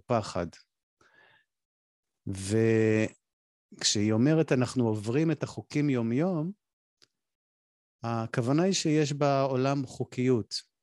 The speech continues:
חוקיות שמקיימת אותנו. יש חוקיות לחיים ש-, לחיים באיזון, בשמחה,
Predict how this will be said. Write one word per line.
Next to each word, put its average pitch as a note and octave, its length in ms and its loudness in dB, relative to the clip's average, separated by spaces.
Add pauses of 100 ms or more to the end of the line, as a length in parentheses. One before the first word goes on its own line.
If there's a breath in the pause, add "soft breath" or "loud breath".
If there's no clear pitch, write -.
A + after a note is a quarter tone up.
(320)
חוקיות D3 400 -6
שמקיימת C3+ 640 2
אותנו. F2+ 380 -6 (1160 soft breath)
יש B2 180 2
חוקיות C3 540 2
לחיים A#2 480 2
ש-, - 140 -4 (340)
לחיים A2 460 -2
באיזון, G2+ 840 0
בשמחה, G2+ 800 -2